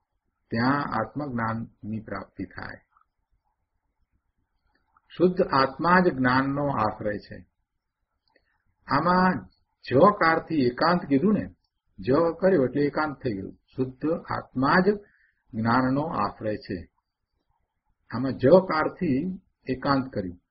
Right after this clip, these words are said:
એટલે કે શુદ્ધ આત્માનું જ્ઞાન એ જ્ઞાન અને શાસ્ત્રનું જ્ઞાન એ જ્ઞાન એમ નથી. બંનેને જ્ઞાન નથી કીધા.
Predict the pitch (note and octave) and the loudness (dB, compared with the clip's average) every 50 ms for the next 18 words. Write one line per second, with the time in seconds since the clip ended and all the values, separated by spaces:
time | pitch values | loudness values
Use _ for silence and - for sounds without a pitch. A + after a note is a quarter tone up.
0 | _ _ _ _ _ _ _ _ _ _ _ _ _ _ _ _ _ _ _ _ | _ _ _ _ _ _ _ _ _ _ _ _ _ _ _ _ _ _ _ _
1 | - - - D3 D3+ D3 - F3 F#3 F3+ - - B2+ B2 B2 C3+ - - B2 B2 | -18 -8 -4 -2 0 2 4 4 4 4 2 0 -4 -2 0 2 2 2 2 0
2 | - - C#3 C3+ C#3 C#3+ D#3+ D#3+ D3+ A2+ G2+ G2+ A2 B2 C3 D#3 D#3+ D3+ C3 A#2+ | -2 -2 -2 0 0 0 -2 -4 -6 -8 -8 -4 2 4 4 4 4 4 2 -2
3 | A#2 - - _ _ _ _ _ _ _ _ _ _ _ _ _ _ _ _ _ | -4 -10 -16 _ _ _ _ _ _ _ _ _ _ _ _ _ _ _ _ _
4 | _ _ _ _ _ _ _ _ _ _ _ _ _ _ _ _ _ _ - C#3+ | _ _ _ _ _ _ _ _ _ _ _ _ _ _ _ _ _ _ -2 2
5 | D3 F3 F#3 F#3 - C#3+ C#3 D#3 D#3+ F3 G3 G#3 A3 - - _ _ _ _ _ | 6 8 8 8 6 4 2 2 4 4 4 4 2 -2 -8 _ _ _ _ _
6 | _ _ _ _ - C3+ C#3+ C3 - - A#2+ B2+ B2+ - - D3 D3+ D#3+ E3 D#3 | _ _ _ _ -8 -6 -6 -4 -2 -2 0 0 -2 -4 -6 -10 -8 -6 -6 -4
7 | D3 D3 D3+ D3+ D#3+ D#3 C#3 - C#3 D#3 F3+ F#3 D3+ C#3+ D3 D3+ D#3 D#3 D#3 - | -2 0 0 0 0 -2 -4 -2 4 8 8 8 8 6 4 2 2 2 0 -4
8 | - - C#3+ E3+ G3+ G3+ G3 G3 G3 F3+ F#3+ - - - - _ _ _ _ _ | -4 0 2 4 4 6 6 4 4 2 0 -2 -10 -12 -12 _ _ _ _ _
9 | _ _ _ _ _ _ - A2+ A#2 C#3 D#3 F3 F3+ F#3 F#3+ E3+ D#3+ E3 E3 F3 | _ _ _ _ _ _ -6 -4 -2 0 2 2 4 4 2 2 2 2 2 2
10 | F3 F3+ F3+ E3+ - C#3 G#2+ - F2+ - - - | 2 2 0 -2 -2 -4 -6 -6 -8 -12 -12 -14